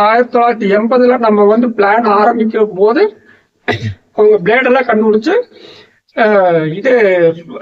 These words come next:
என்ஜினை கண்டுபிடிச்சிட்டாங்க. ஆயிரத்தி தொள்ளாயிரத்தி எண்பது நம்ம அப்பதான் பிளான் ஆரம்பிக்கிறோம். அவங்க அப்பவே வந்து ஃபிளைட்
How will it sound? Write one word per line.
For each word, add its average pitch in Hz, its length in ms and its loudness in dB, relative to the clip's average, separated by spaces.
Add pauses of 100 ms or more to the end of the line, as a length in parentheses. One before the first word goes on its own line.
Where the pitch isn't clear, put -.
(140)
என்ஜினை 254 380 0
கண்டுபிடிச்சிட்டாங்க. 196 720 -2 (1080)
ஆயிரத்தி 208 240 -4
தொள்ளாயிரத்தி 196 320 0
எண்பது 190 240 -2
நம்ம 202 180 2
அப்பதான் 254 440 -2
பிளான் 247 400 0
ஆரம்பிக்கிறோம். 220 640 0 (520)
அவங்க 247 340 2
அப்பவே 240 380 0
வந்து 220 260 0
ஃபிளைட் 233 460 -2